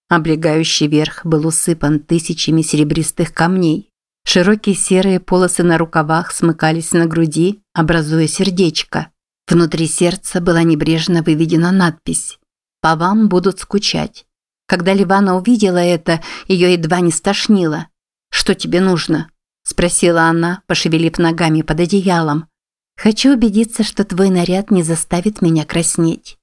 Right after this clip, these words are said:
Ченнери подалась вперёд, и дёрнула за камень в уголке глаза Ливаны, проверяя, крепко ли он держится. Ливана вздрогнула и ударила сестру по руке. Ченнери усмехнулась. «Хороший штрих.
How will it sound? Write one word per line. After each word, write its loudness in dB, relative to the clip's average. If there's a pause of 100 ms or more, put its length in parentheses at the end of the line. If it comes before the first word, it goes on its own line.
(300)
Ченнери 0
подалась 0
вперёд, 0 (220)
и 0
дёрнула 0
за -4
камень -2
в 0
уголке -2
глаза 0
Ливаны, 2 (280)
проверяя, 0
крепко -2
ли 2
он 2
держится. -2 (280)
Ливана 2
вздрогнула -2
и 0
ударила 0
сестру -2
по -2
руке. -4 (440)
Ченнери 0
усмехнулась. -4 (240)
«Хороший -4
штрих. -4